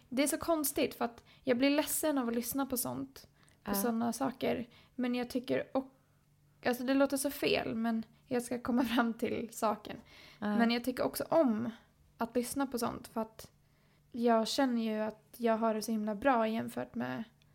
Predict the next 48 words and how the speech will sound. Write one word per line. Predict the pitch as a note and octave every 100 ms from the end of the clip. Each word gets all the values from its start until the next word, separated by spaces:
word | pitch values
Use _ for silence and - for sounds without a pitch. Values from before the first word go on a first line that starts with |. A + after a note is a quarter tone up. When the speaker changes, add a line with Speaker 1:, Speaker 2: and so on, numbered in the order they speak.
| _ _
Speaker 1:
många | A#3+ A3+
Speaker 2:
Ja. | G#3+
Speaker 1:
andra. | A#3 A#3+ - - _ _ _ _ _ _ _ _ -
Och | B3+
det | A3+
är | A#3
så | A#3 A3+
här, | A3+ A3 - _ -
man | B3+ B3
är | A#3
glad | B3 B3+ A#3+
för | A#3
att | A#3+
man | A3+ A3
inte | A3 G#3 - A3+ A#3 A#3 G#3+ _ _ _ _ _ -
är | A#3
i | A3+
den | C#4 A#3+
sitsen, | A3+ - C#4 - - _ -
typ. | - - -
Speaker 2:
Mm. | G#3+ G#3 G3+
Speaker 1:
Plus | B3+ B3+
att | B3+
det | C4
är | B3
så | -
här, | A#3+ A#3+ A#3 - - -
jag | B3+
gillar | A#3 A#3+ A#3+ B3 C4
ändå | B3+ A#3 A3+
att | A3
veta | G#3+ A#3+ A#3 - - _ _ - B3+ A#3+ - - _
hur | - A#3+ A#3 A#3
illa | A#3 A3+ A3+
det | A3
kan | A3 B3 A3+ G#3+ G#3
vara | A#3+ A#3+ A#3 A3+ A#3 A#3+
på | A#3+ A#3+
något | A#3+
sätt. | B3 A3+ - -
För | -
att | B3
vet-, | A3+ A#3+ A#3+ - _
alltså | - A#3+
för | B3
att | A#3+
fatta | - A#3+ - _ - A#3+
typ | A3+ A#3 A3 -